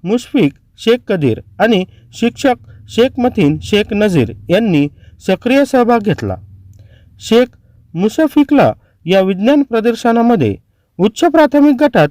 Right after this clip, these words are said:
प्रथम पारितोषिक मिळाले. यावेळी गट शिक्षण अधिकारी अंजली कुलकर्णी, शिक्षण विस्तार अधिकारी श्रीमती टाकळकर, शिक्षण विस्तार अधिकारी जयमाला राठोड, नगर परिषद प्रशासन अधिकारी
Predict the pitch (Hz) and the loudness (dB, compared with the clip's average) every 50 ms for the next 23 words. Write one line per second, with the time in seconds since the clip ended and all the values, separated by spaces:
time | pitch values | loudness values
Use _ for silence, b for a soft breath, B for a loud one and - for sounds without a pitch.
0 | - - 180 185 - - 262 262 247 226 196 190 208 - - 220 - - 247 240 | -2 -2 -4 -4 0 0 -2 0 2 2 2 0 0 -2 -4 -6 -6 -4 -6 -6
1 | - 185 156 151 139 139 131 107 - - _ _ _ _ _ _ _ _ - 139 | -2 -2 0 0 0 0 -2 -4 -8 -12 _ _ _ _ _ _ _ _ -4 -2
2 | 139 147 170 220 240 202 175 160 b b b b b b 160 208 247 - - 302 | 0 2 4 4 2 2 0 -2 b b b b b b -2 0 0 0 -2 -4
3 | 285 - 311 302 277 254 226 233 233 - 254 208 139 120 120 - - 156 160 160 | -4 0 0 2 2 2 2 0 0 0 0 0 0 0 -2 -4 -2 -2 0 0
4 | 165 165 165 160 - 165 170 170 233 240 220 165 123 113 117 - _ _ _ _ | 0 0 -2 -4 -4 -6 -4 -2 -2 -2 0 0 -2 -2 -4 -8 _ _ _ _
5 | _ _ - - 202 208 - - - 294 277 269 247 240 - - 277 262 240 196 | _ _ -8 -4 -4 -4 -2 0 0 2 4 4 2 2 0 0 0 2 2 2
6 | 175 170 190 - 226 214 160 123 120 120 120 - _ - 160 156 170 180 220 247 | 2 2 0 0 0 0 0 0 -2 -4 -6 -12 _ -6 -2 0 0 2 2 0
7 | - 208 156 143 143 b b b b b b b - 170 160 165 - 233 233 226 | 0 0 0 0 -2 b b b b b b b -2 0 0 0 2 0 0 0
8 | - 147 117 107 113 - _ _ _ _ _ _ - - 190 190 - - 320 330 | 0 -2 -4 -4 -4 -10 _ _ _ _ _ _ -10 -4 -4 -4 -2 0 0 2
9 | 311 285 285 - - 302 269 240 190 185 185 208 - 233 208 147 131 131 143 - | 4 2 2 2 0 0 2 2 2 0 0 -2 -2 -2 -2 0 -2 -4 -6 -10
10 | - 135 175 196 208 202 202 202 208 202 202 220 233 - 151 127 110 120 - _ | -8 -4 -2 -2 0 0 2 2 2 2 2 2 0 0 -2 -4 -4 -4 -8 _
11 | _ _ _ _ - 156 165 185 214 262 285 269 - 240 233 247 240 - 254 233 | _ _ _ _ -6 -2 -2 0 2 2 0 0 0 -2 -2 -2 -2 0 -2 -2
12 | - - 196 190 185 - 220 214 - 247 240 214 - - 165 160 180 - 214 202 | -2 -2 -4 -4 -2 -2 -2 -2 0 -2 -2 -2 0 -2 0 0 0 2 2 2
13 | 156 123 117 | 2 0 -2